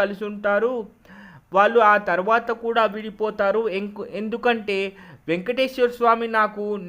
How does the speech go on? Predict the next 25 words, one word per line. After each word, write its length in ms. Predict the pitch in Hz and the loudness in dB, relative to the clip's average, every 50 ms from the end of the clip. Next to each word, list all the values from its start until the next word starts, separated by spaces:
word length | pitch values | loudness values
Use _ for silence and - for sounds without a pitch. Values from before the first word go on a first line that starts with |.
| 180 185 | -4 -2
నాలిక 320 | 196 208 208 233 208 - 240 226 233 | 0 0 0 -2 0 0 0 0 0
మీద 160 | 233 226 220 214 208 - 190 | -2 -2 -2 -2 -2 -2 -2
పలికిస్తాడు 720 | 185 196 208 202 - 226 226 - - 226 208 208 202 208 202 190 | -2 -2 -4 -8 -10 -14 -10 -4 -2 0 0 0 0 -2 -4 -4
నన్ను, 320 | 185 180 180 190 208 233 233 208 180 185 - - - - _ _ _ - 185 | -4 -4 -6 -6 -6 -6 -6 -8 -10 -12 -18 -20 -20 -20 _ _ _ -6 -6
తప్పకుండా 580 | 185 180 - 233 226 233 247 233 233 233 240 233 226 233 | -6 -2 -2 -2 -2 -2 -4 -4 0 0 0 0 0 -2
నేను 180 | 233 220 202 190 185 180 | -6 -6 -6 -8 -6 -8
నిజాలే 420 | 185 180 - 220 226 233 233 226 214 220 214 | -6 -2 0 2 2 4 2 0 0 -2 -6
చెప్తాను, 460 | 196 196 - - 196 190 196 220 233 226 226 - 190 | -8 -6 -4 -2 -2 -2 -2 -2 -6 -6 -4 0 2
కావాలంటే 640 | 180 185 196 220 220 226 226 226 226 220 208 233 226 220 208 208 | 4 4 6 4 4 4 2 0 -2 -2 -2 0 0 0 0 0
నా 80 | 208 202 202 - | 0 0 -2 -2
ఛానల్ 400 | 202 180 190 208 214 214 220 214 202 - | -4 -4 -4 -4 -6 -8 -8 -8 -8 -6
సబ్స్క్రైబ్ 480 | 180 165 165 - - 208 226 226 208 - - 208 | -6 -8 -8 -10 -6 -4 -2 -2 -2 -4 -6 -6
చేసుకోండి, 600 | 208 202 208 - 202 196 185 190 196 226 254 247 220 180 151 - - - 170 180 175 165 135 - - - 165 165 160 170 | -6 -6 -8 -8 -8 -6 -6 -6 -8 -8 -8 -8 -10 -10 -12 -14 -18 -20 -20 -20 -20 -20 -20 -20 -20 -20 -18 -16 -12 -10
దీనికి 300 | 214 226 226 233 208 202 - | -8 -6 -6 -8 -8 -6 -4
సంబంధించిన 720 | - 196 208 208 220 220 226 233 233 226 208 220 233 233 226 208 214 | -4 -4 -2 -4 -6 -6 -6 -8 -8 -8 -8 -6 -6 -6 -6 -6 -8
పూర్తి 380 | - 202 220 233 226 226 - 254 233 220 | -8 -4 -4 -4 -4 -6 -4 0 2 2
అప్‌డేట్ 400 | 190 175 180 185 233 233 233 233 220 220 | 0 0 2 4 4 4 4 2 -6 -12
ఇస్తాను 420 | - - - 220 208 208 208 202 196 185 | -10 -4 0 0 0 0 0 -2 -4 -4
అని 160 | 175 190 226 254 240 175 175 | -6 -6 -8 -8 -4 -4 -4
అభిమానులకి 800 | 175 185 220 226 233 233 233 233 233 226 220 208 208 - 220 220 220 220 - - 202 - - _ - | -4 -4 -4 0 0 0 0 0 -2 -4 -4 -6 -8 -10 -14 -14 -14 -16 -20 -20 -20 -20 -12 _ 0
తన 140 | 196 202 214 202 180 185 | 0 2 2 0 0 0
భక్తులకి 640 | 180 180 - - - 233 233 226 226 220 214 226 240 - - 190 | -2 -2 -4 -2 -2 0 0 0 -4 -6 -12 -12 -10 -8 -8 -6
ఒక 160 | 196 - 208 190 185 - | -2 0 0 0 0 2
టైమ్ 220 | 202 202 233 247 247 233 - 226 | 2 2 2 0 -4 -6 -4 -2
కూడా 180 | 214 214 220 | 0 2 0